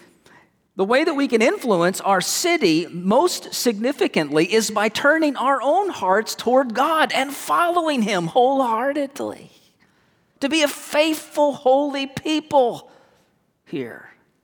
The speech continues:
So what were the issues? That was his plea here in chapter seven. But what were the issues? What were the people of God missing? Well, first,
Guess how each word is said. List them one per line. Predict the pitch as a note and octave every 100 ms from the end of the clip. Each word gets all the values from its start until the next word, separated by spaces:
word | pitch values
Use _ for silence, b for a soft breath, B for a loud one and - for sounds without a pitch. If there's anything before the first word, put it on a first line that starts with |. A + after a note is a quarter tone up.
| _ _ _ _ _ _ _ _ _ _ _ _ _ _ _
So | - F3+
what | G#3+ - F#3
were | F#3+ G3 F#3+
the | D#3 C#3
issues? | C3+ - A2+ F#2+
That | F3 D4
was | C4
his | - E3+
plea | - F3+ F3+ B2+
here | C3
in | C3
chapter | - B2 - A#2
seven. | - C#3+ C3+
But | F3
what | F4+
were | F#4
the | C4+ C#3+
issues? | D#3+ - C#3 G2+ G2 -
What | D4+
were | F4+
the | - B B _ _ _
people | G3 G3 F3 C#3+
of | A2+
God | C#3 B2
missing? | A2+ A#2 B2+ - A2+ - _ b b b b b -
Well, | G3
first, | A3 G#3+ F3